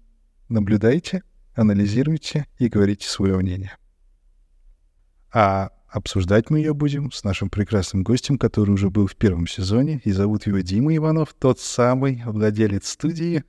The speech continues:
и очень крутой чувачок. А почему я зову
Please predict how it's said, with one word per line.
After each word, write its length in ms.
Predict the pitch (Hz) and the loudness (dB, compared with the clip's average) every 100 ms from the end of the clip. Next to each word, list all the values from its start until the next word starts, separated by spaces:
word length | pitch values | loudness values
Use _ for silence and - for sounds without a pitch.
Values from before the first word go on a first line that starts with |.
| _ | _
и 100 | 113 | -2
очень 360 | 107 123 - 110 | 0 2 2 0
крутой 340 | 104 - 101 | 0 0 0
чувачок. 600 | - 101 92 - - - _ | 0 -2 -4 -4 -10 -14 _
А 120 | 107 | -4
почему 520 | 110 117 123 117 107 | -2 0 2 2 4
я 380 | 101 104 101 98 - _ _ - | 2 2 0 -4 -12 _ _ -4
зову 500 | 107 117 113 101 | 4 4 4 -2